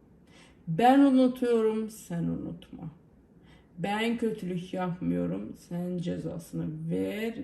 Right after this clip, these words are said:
ver, ver. Bugünden itibaren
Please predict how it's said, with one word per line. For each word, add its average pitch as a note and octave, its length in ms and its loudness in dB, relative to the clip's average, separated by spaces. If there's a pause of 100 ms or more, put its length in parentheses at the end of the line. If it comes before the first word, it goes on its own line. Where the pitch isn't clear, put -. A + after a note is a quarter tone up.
(120)
ver, F3+ 500 0 (300)
ver. E3 340 -2 (2000)
Bugünden G3 480 -2
itibaren F3 760 -4